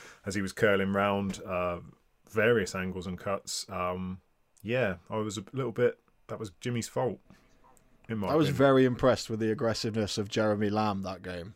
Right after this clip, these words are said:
Speaker 2: Like, he was just, anytime he had the opportunity to go and score, and he was doing it, even right at the end, like, towards the, the final few minutes of the fourth quarter, when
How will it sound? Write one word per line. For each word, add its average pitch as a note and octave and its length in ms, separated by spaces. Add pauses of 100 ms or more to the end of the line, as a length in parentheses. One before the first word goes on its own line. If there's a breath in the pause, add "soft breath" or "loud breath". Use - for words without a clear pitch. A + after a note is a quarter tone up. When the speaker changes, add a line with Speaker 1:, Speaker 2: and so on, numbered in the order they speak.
(100)
Speaker 2:
Like, F#2+ 300
he A#2 340
was A2 440 (120)
just, - 400
anytime B2 420
he A2+ 60
had G#2+ 140
the G#2+ 60
opportunity G#2+ 380
to - 80
go A2 120
and F#2+ 100
score, G#2 360
and G2 80
he G2+ 80
was G2 120
doing A2 260
it, G2+ 160 (360 loud breath)
even E3+ 260
right D3 180
at A#2+ 80
the A#2+ 120
end, G#2 500
like, G#2+ 180
towards A2 320
the, G#2+ 140
the G2+ 180
final G#2+ 400 (120)
few A2+ 280
minutes A2 300
of G#2 60
the G2 100
fourth G#2 300
quarter, A2 320
when G#2 340